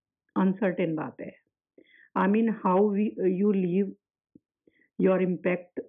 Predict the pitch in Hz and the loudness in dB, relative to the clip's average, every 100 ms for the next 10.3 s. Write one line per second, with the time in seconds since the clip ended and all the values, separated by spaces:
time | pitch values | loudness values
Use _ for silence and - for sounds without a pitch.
0 | 202 175 151 202 180 190 190 _ - 139 | -2 0 0 0 0 -2 -4 _ -6 -6
1 | - - - - _ _ _ _ _ _ | -6 -18 -20 -20 _ _ _ _ _ _
2 | _ _ _ _ _ - 185 202 208 208 | _ _ _ _ _ -4 2 2 4 2
3 | 175 185 180 185 - 175 165 175 156 156 | 2 0 2 0 -2 -4 -2 -4 -4 -4
4 | 147 151 - - _ _ _ _ _ _ | -4 -8 -12 -16 _ _ _ _ _ _
5 | _ - 208 277 - 277 240 269 247 220 | _ 2 4 4 2 2 2 0 0 0
6 | 240 233 208 196 208 202 233 196 202 208 | 0 0 2 0 0 0 0 0 0 0
7 | 208 196 190 190 214 - 202 196 233 208 | 0 0 0 -2 -6 -4 -2 0 0 0
8 | 139 190 208 - 165 170 220 180 185 202 | 0 0 0 -2 -2 -2 -4 -4 -2 0
9 | 208 170 175 180 196 202 170 160 160 131 | 0 0 0 2 0 -2 -2 -4 -2 -4
10 | 120 - | -6 -8